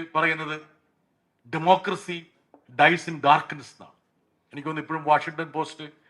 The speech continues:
ജെഫ് ബിസോസ് എടുത്തെങ്കിൽ പോലും ഇപ്പോഴും വാഷിംഗ്ടൺ പോസ്റ്റിന്റെ ടാഗ്ലൈൻ അതാണ്,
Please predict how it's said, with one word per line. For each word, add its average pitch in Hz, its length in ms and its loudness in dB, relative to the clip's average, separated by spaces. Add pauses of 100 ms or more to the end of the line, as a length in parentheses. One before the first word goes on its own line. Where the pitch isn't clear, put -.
(140)
ജെഫ് 143 280 -6
ബിസോസ് 160 380 -8
എടുത്തെങ്കിൽ 151 440 -10
പോലും 147 200 -6 (320)
ഇപ്പോഴും 151 300 -8 (100)
വാഷിംഗ്ടൺ 143 420 -2
പോസ്റ്റിന്റെ 147 400 -10 (320)
ടാഗ്ലൈൻ 151 500 6
അതാണ്, 110 240 -6